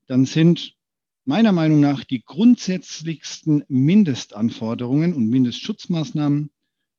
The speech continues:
bei allen unserer Kunden durchgängig im Einsatz. Und jetzt gilt es eben aufgrund der unterschiedlichen Anwendungsszenarien an den jeweiligen Schulen, diese Lücken, die es noch gibt,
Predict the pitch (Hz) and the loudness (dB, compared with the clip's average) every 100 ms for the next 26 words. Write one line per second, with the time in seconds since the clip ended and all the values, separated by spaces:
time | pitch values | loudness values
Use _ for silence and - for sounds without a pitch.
0 | _ _ _ 104 117 143 143 131 120 135 | _ _ _ -8 -2 0 0 -2 -6 -4
1 | 135 135 113 123 113 117 113 104 104 87 | -2 -2 -4 -6 -8 -4 -4 -4 -8 -10
2 | 90 - 90 - - _ _ _ _ _ | -14 -18 -20 -20 -20 _ _ _ _ _
3 | _ _ _ _ - 147 208 - - 202 | _ _ _ _ -2 0 0 -4 -8 -6
4 | 196 196 175 - _ _ _ - 143 143 | -2 -4 -4 -12 _ _ _ -8 -6 -4
5 | 135 - _ - 170 170 - 185 196 180 | -8 -12 _ -8 -6 -4 -8 -6 -4 -4
6 | - 175 156 107 - 262 220 143 123 - | -4 -6 -6 -8 0 0 2 2 2 -2
7 | - 117 113 113 113 127 208 - _ _ | -4 -2 -2 -4 -4 -2 -2 -4 _ _
8 | _ _ _ 107 104 107 107 110 104 104 | _ _ _ -6 -2 -2 -4 -6 -4 -6
9 | - - 175 220 226 - - - - 139 | -6 -8 -4 -2 -2 -6 -20 -20 -12 -6
10 | 135 135 233 - 165 104 113 113 - 113 | -2 -2 -2 -2 0 0 -4 -4 -2 -2
11 | 90 180 240 _ | -2 -6 -6 _